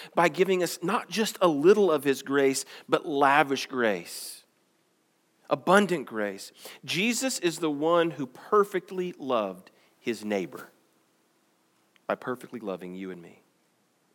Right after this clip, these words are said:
Now, this may not seem all that practical, but I want you to understand that it is practical because to see others' needs, we must first see our own need. To see others' needs,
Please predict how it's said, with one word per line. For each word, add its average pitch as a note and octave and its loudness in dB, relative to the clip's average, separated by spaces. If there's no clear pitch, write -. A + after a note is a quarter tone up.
Now, C3 2
this D3+ 2
may E3+ 2
not D#3 2
seem D3 -2
all C3 4
that B2+ 2
practical, A#2 -4
but G#2+ -2
I A2+ 4
want C#3+ -4
you C#3+ -6
to C3 -4
understand A#2+ -6
that A#2+ -2
it A#2 -2
is D3+ -4
practical A2 -2
because A2+ -4
to - -2
see D#3 -2
others' C#3+ 0
needs, D3+ -4
we B2 -6
must A2+ -6
first A#2 -4
see G#2 -6
our F2 -8
own D2+ -18
need. C#2+ -20
To F#3 0
see A3 2
others' F#3+ 8
needs, C#3+ 0